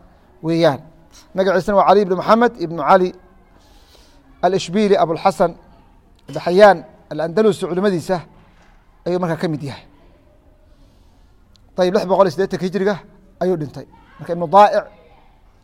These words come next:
weeyaan, bidaad. Saa'iq maahan. Dayib,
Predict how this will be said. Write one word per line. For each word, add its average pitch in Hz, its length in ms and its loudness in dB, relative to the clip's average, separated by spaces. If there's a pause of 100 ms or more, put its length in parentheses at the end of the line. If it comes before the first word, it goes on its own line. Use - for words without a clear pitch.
(100)
weeyaan, 180 400 2
bidaad. 156 400 2 (720)
Saa'iq 185 380 0
maahan. 131 280 -10 (1700)
Dayib, 226 260 8